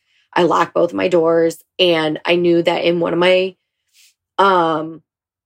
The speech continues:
drawers in my bathroom was my basket of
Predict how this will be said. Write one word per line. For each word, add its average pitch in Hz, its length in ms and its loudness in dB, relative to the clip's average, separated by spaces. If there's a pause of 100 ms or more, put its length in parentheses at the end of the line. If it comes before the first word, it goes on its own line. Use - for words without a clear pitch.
(640)
drawers 214 520 0
in 185 80 -10
my 180 120 -8
bathroom 170 580 -4
was 165 460 -2
my 175 140 -2
basket 156 640 -4 (140)
of 156 500 0